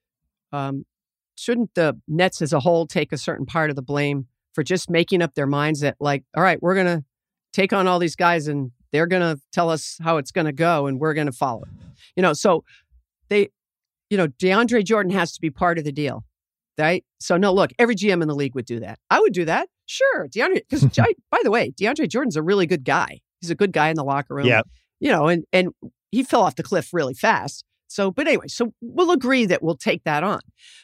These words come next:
Speaker 1: But, but, you know, then you gotta trade Jarrett Allen, who should be making his first All-Star appearance and isn't. Maybe
Speaker 3: Yeah.
Speaker 1: he will as in a
Speaker 2: Agreed.
Speaker 1: replacement. But,
Speaker 2: Agreed.
Speaker 1: but anyway,
Speaker 2: Mm-hmm.
Speaker 1: so I think it, you know, like you, you talk about the dysfunction.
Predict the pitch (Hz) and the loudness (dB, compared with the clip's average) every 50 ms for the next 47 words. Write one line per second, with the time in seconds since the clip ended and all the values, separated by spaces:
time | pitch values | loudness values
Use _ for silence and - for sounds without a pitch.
0 | _ - 202 208 - _ _ - 214 - _ _ - 240 247 233 208 254 294 330 | _ -2 -2 -2 -2 _ _ -4 -4 -4 _ _ -2 0 2 2 2 2 2 2
1 | 403 403 370 226 175 - - - 214 226 220 151 151 170 180 220 247 208 165 170 | 2 2 2 0 0 -2 0 0 0 0 0 0 -2 0 2 2 2 2 2 2
2 | 208 277 262 170 - - - _ _ _ _ _ _ _ _ _ _ _ _ _ | 0 0 -2 -6 -8 -10 -16 _ _ _ _ _ _ _ _ _ _ _ _ _
3 | _ _ _ _ _ _ _ _ - 208 - - 285 226 214 196 165 156 - - | _ _ _ _ _ _ _ _ -4 -2 -2 -2 -2 -2 0 0 0 0 0 0
4 | 175 180 175 - 175 156 151 135 - - - 165 151 - - 156 170 - - - | 0 0 0 0 -2 -2 -2 -4 -4 -6 -6 -6 -6 -6 -8 -10 -10 -10 -10 -8
5 | 139 123 123 - 143 139 131 127 127 - - 127 127 - - 175 160 135 131 - | -8 -8 -8 -8 -8 -8 -8 -8 -10 -8 -8 -8 -4 -2 0 0 0 0 -2 -2
6 | - 151 165 175 139 117 104 - - 147 139 135 147 143 120 - 147 - - 202 | 2 4 4 6 6 4 4 2 2 2 2 2 2 0 2 2 2 4 4 4
7 | 202 202 180 165 156 139 - - 92 - - - 90 95 101 156 131 98 92 - | 4 4 4 4 2 0 -2 -4 -4 -2 -4 -2 -2 0 2 2 2 0 -2 -8
8 | _ _ _ - 160 170 185 185 160 147 143 117 113 117 - - - - - - | _ _ _ 0 4 4 4 4 4 2 0 0 -2 -6 -10 -14 -18 -20 -20 -20
9 | - _ - - - - 226 220 220 214 214 208 - _ _ _ _ _ _ _ | -20 _ -16 -4 0 2 4 4 4 4 2 0 -2 _ _ _ _ _ _ _
10 | _ _ - - 269 269 330 392 - 339 240 - _ _ _ - 233 226 220 208 | _ _ -4 -4 -2 0 0 0 0 -2 -2 -4 _ _ _ -2 0 2 2 2
11 | 208 185 190 185 - - 202 214 - - 214 196 - 220 202 196 180 165 139 165 | 2 2 0 0 0 0 -2 -2 -2 -2 -2 0 0 0 0 0 0 0 -2 -2
12 | 143 156 143 - - _ - 180 202 233 - - 151 131 127 127 120 | -2 -2 -4 -6 -4 _ 0 2 2 0 -2 -2 -4 -4 -4 -4 -8